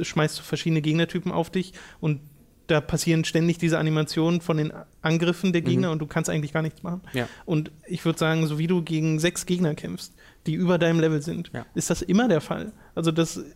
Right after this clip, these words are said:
Speaker 1: ich hab gestern eine Hunter-Mission gehabt, wo ich gegen sechs so eine Art Blitzjaguare gekämpft hab,
Speaker 2: Mhm.
Speaker 1: die so schnell sind und so oft
Speaker 2: Ja, ja.
Speaker 1: schnelle Attacken machen, in Büschen, wo
Speaker 2: <laughs>
Speaker 1: die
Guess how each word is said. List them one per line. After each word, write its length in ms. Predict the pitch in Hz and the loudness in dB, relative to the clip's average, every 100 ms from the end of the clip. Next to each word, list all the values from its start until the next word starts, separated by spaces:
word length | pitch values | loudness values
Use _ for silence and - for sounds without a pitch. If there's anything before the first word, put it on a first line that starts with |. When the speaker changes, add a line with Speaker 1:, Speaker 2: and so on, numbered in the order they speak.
| _ - | _ -12
Speaker 1:
ich 180 | 190 175 | -4 -2
hab 100 | 165 | 0
gestern 440 | 175 - 185 175 | 0 0 0 0
eine 420 | 170 170 175 165 | 2 2 4 2
Hunter-Mission 600 | 175 196 190 160 - 160 | 2 2 2 0 0 -2
gehabt, 200 | 156 165 | 0 0
wo 80 | 160 | 0
ich 120 | 160 - | -2 -2
gegen 200 | 156 151 | -2 0
sechs 280 | 151 165 | 0 -2
so 200 | - 151 | -2 2
eine 200 | 151 151 | 2 2
Art 180 | 156 151 - - - - - - - 214 | 2 0 -2 -20 -20 -20 -20 -8 -2 -2
Blitzjaguare 1080 | - - - 156 143 139 143 139 139 151 156 | -2 -8 -2 0 2 2 2 2 2 2 2
gekämpft 460 | 160 151 165 165 185 | 0 -2 -2 0 0
hab, 220 | 196 196 | 0 0
Speaker 2:
Mhm. 240 | 123 147 - - | -2 -4 -6 0
Speaker 1:
die 140 | 180 | 2
so 200 | 180 202 | 4 4
schnell 400 | 285 - 196 240 | 2 2 4 4
sind 420 | 220 147 160 190 - | 2 2 2 0 0
und 160 | 170 | 2
so 300 | 165 190 190 - | 4 4 2 0
oft 420 | 202 - - - | -2 -4 -16 -8
Speaker 2:
Ja, 80 | 123 | -2
ja. 180 | 120 110 | 0 -2
Speaker 1:
schnelle 380 | - 175 196 202 | -2 0 2 2
Attacken 360 | 175 190 196 170 | 2 0 0 0
machen, 320 | 147 151 185 - - - - _ _ _ _ _ _ | 0 0 -2 -4 -14 -20 -20 _ _ _ _ _ _
in 220 | 202 196 | 4 4
Büschen, 640 | 202 240 - 165 208 208 - - - - - | 4 2 4 4 4 0 -12 -18 -8 0 4
wo 140 | 175 | 6
Speaker 2:
<laughs> 0 | |
Speaker 1:
die 300 | 254 - 226 | 4 4 2